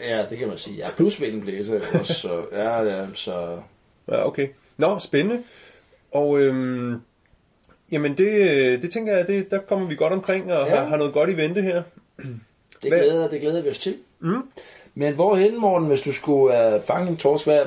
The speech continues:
Speaker 1: hvilken, øh, hvad skal man sige, habitat eller biotop vil du ligesom, øh, lede efter?
Speaker 2: Jamen altså, i Danmark, øh, lad os tage udgangspunkt her, øh, som undervandsjæger i Danmark, så vil man kigge efter et område, som er fem til ti meter dybt. Et sted, hvor der er sten,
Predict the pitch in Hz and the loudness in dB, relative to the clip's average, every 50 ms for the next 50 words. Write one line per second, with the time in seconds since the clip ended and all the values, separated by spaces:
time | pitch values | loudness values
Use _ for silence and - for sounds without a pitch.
0 | - - 139 147 151 180 180 170 156 143 135 123 113 110 107 104 101 98 - - | 0 -2 0 0 0 0 -2 -4 -4 -4 -2 0 2 2 2 0 -2 -4 -4 -4
1 | 101 101 - - - 101 98 - - 104 107 104 104 - 90 95 101 - 123 123 | -4 -4 -4 -6 -6 -6 -6 -4 -4 -4 -2 -2 0 -2 -2 -2 -2 -2 0 0
2 | 120 120 120 120 110 104 101 - 110 107 98 - - 139 139 135 - 120 113 107 | 0 -2 -2 -2 -2 -2 -2 -2 -2 -4 -2 0 2 2 2 2 0 -4 -4 -2
3 | 98 113 107 104 110 107 - 131 123 113 113 110 107 104 98 98 98 95 95 95 | 0 0 0 0 0 -2 -2 0 0 0 0 0 0 -2 -4 -4 -6 -4 -4 -4
4 | 95 95 92 95 101 110 117 131 127 113 107 101 - - - - - _ _ - | -4 -4 -2 0 2 2 2 4 4 2 2 2 0 -4 -12 -14 -16 _ _ -20
5 | - - - - _ _ - 135 131 131 123 120 123 117 131 123 123 120 120 120 | -20 -20 -20 -20 _ _ -2 0 2 2 4 2 2 2 2 2 4 4 2 0
6 | 120 120 - 135 131 151 160 185 196 190 - - - _ _ _ - 143 139 135 | -2 -4 -2 0 0 0 2 0 -2 -2 -4 -8 -16 _ _ _ -4 0 2 2
7 | 131 123 123 120 120 120 117 - 139 131 131 131 143 135 - - 123 123 120 123 | 4 4 4 4 2 2 0 0 -2 -2 0 -2 -4 -4 -4 -4 -4 -2 -2 -2
8 | 120 120 117 117 - 127 120 117 113 113 113 113 113 - - - - - - 139 | -2 -2 -4 -4 -2 -2 0 0 0 0 0 -2 -4 -8 -16 -20 -14 -6 -2 0
9 | 151 175 185 190 185 175 185 175 175 175 170 160 143 143 143 147 160 160 156 - | 2 2 2 2 0 0 2 2 4 4 2 2 2 0 0 0 0 -2 -2 -4
10 | 165 160 160 156 131 123 - 151 143 143 139 - - 123 117 117 131 - 156 160 | -6 -6 -4 -4 -6 -6 -6 -6 -4 -2 -2 0 0 0 0 0 0 0 2 2
11 | 165 165 160 - - 135 127 127 - - 117 113 110 110 110 110 - - 170 - | 2 2 0 0 0 0 0 0 0 -2 0 0 0 -2 -4 -4 -4 -4 -4 -4
12 | - - 143 - 185 180 156 147 127 120 113 - 190 208 - - - - _ _ | -4 -6 -8 -6 -6 -6 -4 -4 -6 -6 -4 -4 -4 -6 -6 -8 -18 -20 _ _
13 | _ _ _ _ _ _ _ _ - - 135 120 - - 147 147 143 131 120 113 | _ _ _ _ _ _ _ _ -6 -4 -4 -2 0 2 2 2 4 2 2 2
14 | 110 107 107 104 104 - - - - - - 226 233 226 208 | 0 -2 -2 -2 -2 -2 -4 -4 -4 -2 0 0 0 -2 -6